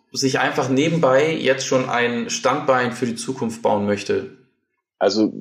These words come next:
Speaker 2: grundsätzlich kann ich jetzt natürlich nicht sagen, „Mach das, mach das, mach das“, sondern ich glaub, der einfachste und der beste Ratschlag ist einfach, einfach machen. Mehr als scheitern kann man nicht. Und, ähm, ja, aus seinen Fehlern lernt man.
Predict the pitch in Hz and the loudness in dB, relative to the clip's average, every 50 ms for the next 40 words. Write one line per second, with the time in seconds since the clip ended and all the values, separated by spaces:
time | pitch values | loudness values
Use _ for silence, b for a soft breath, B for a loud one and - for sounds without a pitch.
0 | - - - 101 113 127 120 131 123 120 - 123 107 - - 131 117 113 104 110 | -10 -4 0 2 2 4 4 4 2 4 4 2 0 2 0 0 2 2 2 2
1 | 107 90 - 104 92 - - 101 98 92 - - - 95 82 - 92 90 90 95 | 2 2 2 0 -2 0 0 0 0 0 -2 -2 -2 0 0 2 2 4 4 4
2 | 90 - 95 92 92 - - 87 - - 95 92 - 95 90 - 95 87 - - | 2 2 2 0 0 2 0 0 2 2 -2 0 2 0 0 0 -2 -4 0 2
3 | 107 120 - - 107 104 104 98 98 98 95 90 - _ _ _ _ _ _ _ | 2 2 2 2 2 4 4 4 4 4 2 2 0 _ _ _ _ _ _ _
4 | _ - - 117 - 127 117 120 139 120 90 117 127 139 127 113 - 135 117 107 | _ -4 -2 2 2 2 2 4 4 4 4 4 2 2 0 2 2 4 4 4
5 | 110 113 104 113 107 - - 104 104 - - 107 101 95 87 92 101 98 98 92 | 4 4 2 2 2 2 2 2 2 2 4 2 2 4 2 0 0 0 0 -2
6 | - B B B B B B B B B - 110 107 113 101 - 113 107 98 - | -2 B B B B B B B B B 0 0 2 2 0 0 0 -4 -2 -4
7 | 85 78 - _ - 104 104 107 107 104 - - 113 113 110 101 101 - - 120 | -6 -8 -8 _ -2 2 4 4 4 4 4 2 2 4 2 0 0 0 0 0
8 | 117 110 107 123 131 - _ _ b b b b b b b b b b _ - | 2 2 2 2 0 -2 _ _ b b b b b b b b b b _ 0
9 | 107 104 101 104 104 92 - 104 98 98 98 95 98 95 95 95 - _ _ _ | 2 4 4 4 2 2 4 4 4 4 4 4 2 2 0 -2 -6 _ _ _
10 | _ _ _ _ _ _ _ _ _ _ _ _ _ _ _ - 98 104 104 104 | _ _ _ _ _ _ _ _ _ _ _ _ _ _ _ 0 2 4 4 4
11 | - 120 110 - - - 135 120 120 131 135 135 110 - 90 90 87 92 | 2 0 0 2 2 4 4 4 4 4 4 2 2 0 0 0 -2 -2